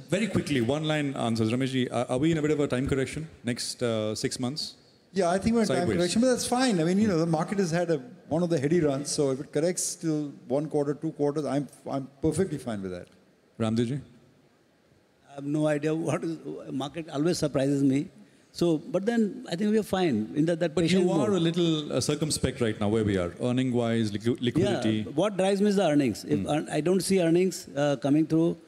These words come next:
Speaker 3: my research department not saying that next year we are gonna grow at twelve percent, fifteen percent, I am not confident.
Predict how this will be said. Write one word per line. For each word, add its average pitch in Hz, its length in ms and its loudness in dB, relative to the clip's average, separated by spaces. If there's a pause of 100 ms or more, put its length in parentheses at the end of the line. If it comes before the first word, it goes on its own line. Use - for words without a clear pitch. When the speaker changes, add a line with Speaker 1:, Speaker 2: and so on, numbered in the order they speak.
(200)
Speaker 3:
my 143 240 2
research 143 320 0
department 151 420 2
not 147 180 2
saying 147 240 2
that 147 180 0 (360)
next 139 260 0
year 147 100 2
we 147 60 2
are 143 60 2
gonna 139 180 2
grow 135 160 2
at 143 140 -2
twelve 135 180 0
percent, 139 360 -2
fifteen 127 260 -4
percent, 135 300 -2
I 127 60 -2
am 127 120 0
not 139 160 0
confident. 135 460 -4